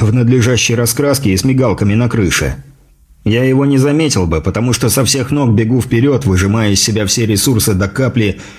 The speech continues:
и едва не выплёвывая лёгкие. Но он заходил как раз на меня, вот я и углядел.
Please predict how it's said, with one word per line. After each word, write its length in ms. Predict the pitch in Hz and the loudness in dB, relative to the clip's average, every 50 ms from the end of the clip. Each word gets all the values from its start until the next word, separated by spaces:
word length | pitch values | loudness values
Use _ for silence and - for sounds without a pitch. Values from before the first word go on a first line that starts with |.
| - - | -8 -4
и 120 | - 101 | -4 -2
едва 300 | 113 117 117 131 135 147 | 0 0 0 0 0 0
не 100 | 139 123 | 0 0
выплёвывая 680 | 113 113 113 117 127 123 117 113 110 107 104 98 95 98 | 2 0 0 2 2 2 4 4 4 2 2 2 2 2
лёгкие. 600 | 101 104 110 107 98 - - 90 82 73 62 60 - - - - _ - _ _ - | 2 2 0 0 -2 -2 -4 -2 -2 -2 -2 -4 -6 -10 -16 -20 _ -20 _ _ -4
Но 160 | 104 120 151 | -2 0 0
он 120 | 175 175 | 0 0
заходил 480 | 160 151 156 143 170 151 139 170 165 143 | 0 0 0 0 -2 0 0 0 0 0
как 180 | 139 143 135 160 | -2 -2 -2 0
раз 220 | 156 147 135 - | -2 0 0 0
на 80 | 143 131 | 0 2
меня, 420 | 131 131 131 139 151 151 127 95 - - - | 2 2 2 2 2 0 -2 -4 -4 -4 -2
вот 240 | 101 98 123 131 - | 0 0 0 0 0
я 140 | 156 151 147 | 0 2 2
и 80 | 147 | 2
углядел. 640 | 151 151 151 151 156 156 131 95 95 87 78 73 69 | 4 4 4 4 2 2 2 0 0 0 0 -2 -4